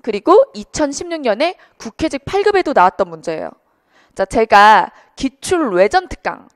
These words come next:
꼭 보라고 강조해드렸는데 똑같이 나왔죠? 그래서 제가 올해 여름, 올해 겨울에 이번에 모의고사 시즌에 기출 외전 특강을 막 이렇게 했거든요. 그래서 삼 년 치 기타 직렬 기출을 쫙 무료 특강으로 찍어놓은 게 있어요. 그리고 그건 무료 특강이에요.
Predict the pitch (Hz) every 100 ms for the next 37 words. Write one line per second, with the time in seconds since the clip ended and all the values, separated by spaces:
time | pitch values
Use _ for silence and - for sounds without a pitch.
0 | _ 370 - - 208 208 208 190 190 220
1 | 190 170 165 160 165 _ _ - 392 466
2 | - 302 202 - 302 _ _ _ _ -
3 | 202 226 220 196 175 202 214 202 165 175
4 | 196 _ 202 214 220 208 202 247 190 170
5 | 165 - _ _ - 220 220 175 220 214
6 | 208 - 240 196 160 165 160 _ _ -
7 | - - 359 320 285 - - 269 220 -
8 | - - 190 - - 330 175 165 165 -
9 | _ _ _ 190 202 - _ - - 330
10 | 330 330 330 - 262 - - _ 269 269
11 | - 180 180 214 262 - 190 - 214 -
12 | 359 392 247 208 247 - 240 214 - 392
13 | 480 453 320 185 170 - 202 269 - _
14 | _ _ _ - 226 240 - 233 180 208
15 | - - 165 147